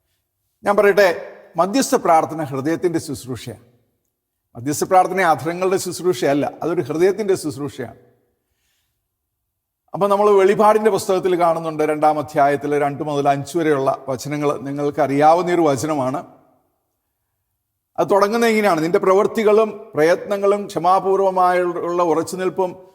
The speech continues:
ദുഷ്ടരോടുള്ള സഹിഷ്ണുതയും ഞാൻ മനസ്സിലാക്കുന്നു. ക്ഷമാപൂർവം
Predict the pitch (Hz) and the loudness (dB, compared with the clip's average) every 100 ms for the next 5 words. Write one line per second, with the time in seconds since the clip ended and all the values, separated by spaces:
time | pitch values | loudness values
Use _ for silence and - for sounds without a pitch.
0 | - 147 147 196 190 196 185 180 185 170 | -8 -6 -2 0 2 2 2 2 2 2
1 | - 147 151 180 180 190 190 180 - _ | 0 -2 -4 -6 0 0 0 -6 -18 _
2 | - 139 190 175 170 - - - 143 143 | -12 -2 2 2 0 -10 -20 -8 -6 -4
3 | 147 143 139 143 156 131 - - _ _ | 2 2 2 -4 -6 -8 -10 -20 _ _
4 | _ _ _ _ _ - 151 160 202 214 | _ _ _ _ _ -8 -2 2 4 4
5 | 220 196 196 | 4 4 2